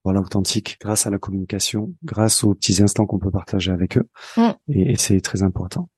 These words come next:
Speaker 1: Faut pas l'ou-, enfin, c'est vrai que c'est une, ça prend une grosse part de notre journée, le fait d'avoir un enfant, et on peut se sentir fatigué parce qu'on a aussi nos soucis au niveau de l'entrepreneuriat, on a aussi nos instants positifs, bien sûr.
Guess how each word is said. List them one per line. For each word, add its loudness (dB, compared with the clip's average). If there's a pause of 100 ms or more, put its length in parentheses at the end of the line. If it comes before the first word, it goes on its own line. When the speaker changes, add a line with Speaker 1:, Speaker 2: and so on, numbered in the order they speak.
(100)
Speaker 1:
Faut -2
pas 2
l'ou-, 2
enfin, 0 (440)
c'est 0
vrai 6
que -2
c'est 2
une, 0 (300)
ça -6
prend 2
une 4
grosse 0
part 0
de 2
notre 0
journée, 0
le -4
fait -6
d'avoir -4
un -4
enfant, -2 (280)
et 4
on 0
peut 0
se 0
sentir -4 (300)
fatigué 2 (140)
parce -2
qu'on -2
a -4
aussi -2
nos -2
soucis -4
au -2
niveau -4
de -6
l'entrepreneuriat, -4
on 0
a 0 (140)
aussi 0
nos 2
instants 2
positifs, 0
bien -4
sûr. 0